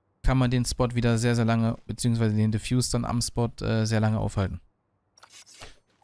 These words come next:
So, jetzt zeige ich euch noch den B-Spot, dann machen wir nämlich weiter. So, dann machen wir jetzt die B-Seite.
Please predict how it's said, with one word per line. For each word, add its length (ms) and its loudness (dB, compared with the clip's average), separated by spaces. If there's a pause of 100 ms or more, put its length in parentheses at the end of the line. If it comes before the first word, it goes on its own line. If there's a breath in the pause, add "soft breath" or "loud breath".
(120)
So, 240 0 (220)
jetzt 160 -4
zeige 180 2
ich 60 2
euch 40 2
noch 80 0
den 180 -2
B-Spot, 360 -2 (320)
dann 120 -4
machen 140 -4
wir 60 -4
nämlich 240 -6
weiter. 240 -10 (760)
So, 340 -8 (180)
dann 100 -6
machen 220 -6
wir 80 -2
jetzt 280 -6
die 140 -4 (200)
B-Seite. 640 -2